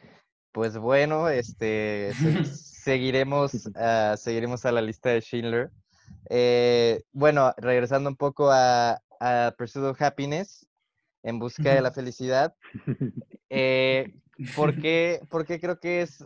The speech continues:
Speaker 1: l-, la, la película a vencer en este, en este pequeño debate? Eh, lo pondré, lo resumiré a dos escenas,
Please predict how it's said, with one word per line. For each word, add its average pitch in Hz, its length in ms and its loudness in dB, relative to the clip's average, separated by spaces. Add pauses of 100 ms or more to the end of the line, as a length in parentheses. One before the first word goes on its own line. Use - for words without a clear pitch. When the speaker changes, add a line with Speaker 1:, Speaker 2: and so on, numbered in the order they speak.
(220)
Speaker 1:
l-, 147 240 -4
la, 131 840 2
la 135 200 -2
película 147 640 -6
a 135 180 0
vencer 127 540 -6 (280)
en 117 200 -8
este, 113 760 -4 (100)
en 117 220 -6
este 120 240 -8
pequeño 127 420 -8
debate? 123 540 -2 (800)
Eh, 127 420 0
lo 139 160 -4
pondré, 151 580 0 (200)
lo 156 200 0
resumiré 156 600 -4
a 175 100 2
dos 160 220 -4
escenas, 143 640 -8